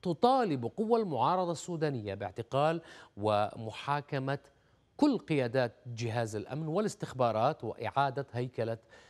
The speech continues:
الجهاز الأمن والمخابرات أيضًا، وحل كتائب الدفاع الشعبي والشرطة الشعبية.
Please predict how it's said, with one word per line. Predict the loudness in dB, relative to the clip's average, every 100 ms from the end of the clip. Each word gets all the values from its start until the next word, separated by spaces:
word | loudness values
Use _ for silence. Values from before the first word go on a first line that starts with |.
| -20 _ -2
الجهاز | -2 0 -4 -6 -4 -2 -2 -2
الأمن | -8 -6 -4 -4 -8
والمخابرات | -4 -4 -4 -6 -4 -2 -2 -2 -4
أيضًا، | -4 -2
وحل | -2 -4 -2 2 2 2 -6 -10 _ _ _ _
كتائب | 0 2 0 -4
الدفاع | -8 -4 0 0
الشعبي | 0 -2 -2 -2 -4
والشرطة | -6 -8 -10 -10
الشعبية. | -12 -12 -12 -14 -16